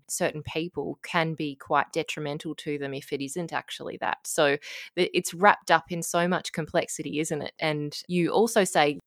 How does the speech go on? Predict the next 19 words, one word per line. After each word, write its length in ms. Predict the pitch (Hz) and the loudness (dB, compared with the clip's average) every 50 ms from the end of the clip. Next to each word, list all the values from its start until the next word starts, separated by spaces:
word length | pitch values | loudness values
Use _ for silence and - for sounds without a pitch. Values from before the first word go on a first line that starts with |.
| - | -2
the 100 | - 180 | 0 0
word 300 | 165 156 180 190 185 170 | 2 2 4 4 4 4
functional 600 | - - - 160 175 190 - - - 170 139 135 | 4 2 2 2 2 2 -2 -4 -2 -2 -2 -2
is 140 | 139 143 - | -4 -4 -4
another 400 | 170 160 156 151 156 160 156 143 | -2 0 0 0 2 0 -2 -2
example. 720 | 143 147 151 - 156 156 156 160 165 - - - - - - - - - - - - - | -2 -4 -2 -2 0 0 0 0 -2 -4 -6 -6 -6 -10 -14 -18 -18 -18 -18 -20 -20 -12
This 220 | - 147 147 - - | -10 -10 -4 0 0
idea 460 | 156 156 151 - 156 156 156 156 151 147 | 0 0 0 0 0 2 2 2 2 2
that 300 | 147 135 - - - - _ _ - | -2 -4 -4 -6 -10 -12 _ _ -2
there 160 | - 180 165 160 | 2 2 4 4
are 80 | 156 | 2
things 380 | 156 - - 185 180 170 165 - | 0 0 -2 0 0 0 0 0
that 160 | - - - | -2 -2 -2
happen 500 | - - 180 175 - - 170 160 160 156 | 0 2 2 2 2 2 -2 -2 -2 -2
within 320 | 156 170 165 180 170 160 | -4 -2 0 0 2 2
our 120 | 156 151 147 | 2 2 2
biology 1000 | 147 156 147 143 139 151 160 180 202 202 190 180 - - - - 175 208 208 175 | 2 2 2 4 6 6 6 6 6 4 4 2 0 -4 -4 -2 -2 -2 -2 2
that 180 | 185 180 165 156 | 4 6 6 8
are 220 | 156 147 143 147 | 8 8 6 6